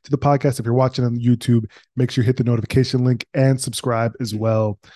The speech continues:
'cause we do this every single week. And we are gonna get right into it this week. Um, and first, of course, you know that we always start with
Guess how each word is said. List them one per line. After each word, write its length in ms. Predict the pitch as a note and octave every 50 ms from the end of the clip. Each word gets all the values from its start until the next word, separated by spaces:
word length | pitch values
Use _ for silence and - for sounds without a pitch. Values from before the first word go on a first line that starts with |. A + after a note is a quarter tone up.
| - _ _ -
'cause 140 | - A#2 G#2+
we 100 | A2+ A#2
do 240 | G2 - B2+ B2
this 320 | A#2+ A#2+ A#2+ A2 - - - _
every 400 | - C#3 C3 A#2+ G#2+ A2 A2+ A2
single 480 | G#2 - - - A#2+ A2+ A2 A2 G#2+ G#2+
week. 380 | G#2 A2+ A#2+ A#2 A2 - - - _ _ _ _ _ _ _ _ _
And 200 | - C#3 F3 G#3
we 120 | A#3 A#3 A3+
are 20 |
gonna 160 | G3 G3+ F#3
get 220 | E3 D3 D#3+ - D3
right 280 | C#3 C#3+ C#3 C#3+ C#3+
into 400 | - C#3 D3 D#3+ C3+ - - A2
it 140 | G#2 G2+ -
this 260 | - G2+ - - - -
week. 340 | G#2 G2+ G2+ F#2+ - - - -
Um, 640 | B2 A2+ G#2+ G#2 G#2+ G#2 G#2 G#2 G#2 G#2 G2+ G2+ - _
and 160 | - A#2+ A2 - _
first, 260 | - D3 D#3+ C#3+ -
of 140 | - - -
course, 500 | - - - D#3+ D#3 C3+ C3 B2+ - -
you 60 | A2+
know 320 | A2 A2 A2+ B2+ C3+ C3+ B2
that 160 | G#2 G#2+ G#2+
we 100 | A2+ A2+
always 380 | A#2 A2 A2 A2 A2 G#2+ G#2+ -
start 420 | - - - A2+ G#2+ G#2+ G#2 - - _ _ _ _ _ _
with 300 | A2+ A#2+ A#2+ A2 -